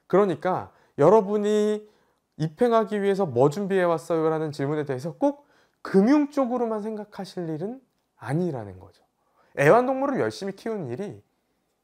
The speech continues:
입행을 위한 누구보다 좋은 준비 과정이 될 수 있습니다. 예를 들어서 누군가가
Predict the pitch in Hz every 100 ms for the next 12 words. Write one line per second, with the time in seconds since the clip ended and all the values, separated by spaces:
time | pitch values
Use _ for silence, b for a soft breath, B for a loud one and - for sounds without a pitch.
0 | _ _ _ _ _ _ _ - 190 -
1 | 294 285 247 151 165 180 285 311 - _
2 | _ _ _ _ _ _ _ 147 226 240
3 | 285 277 254 247 170 214 208 139 107 -
4 | _ _ _ _ _ _ _ _ _ _
5 | _ _ _ _ _ _ _ 143 156 165
6 | 160 120 95 - _ _ _ _ _ 123
7 | 139 156 123 113 143 - 101 - _ _
8 | _ _ _ _ _ _ _ _ _ _
9 | _ _ _ _ _ _ _ _ _ _
10 | _ _ _ _ _ _ _ _ _ _
11 | _ - 175 240 247 247 226 151 165 208
12 | 196 196 190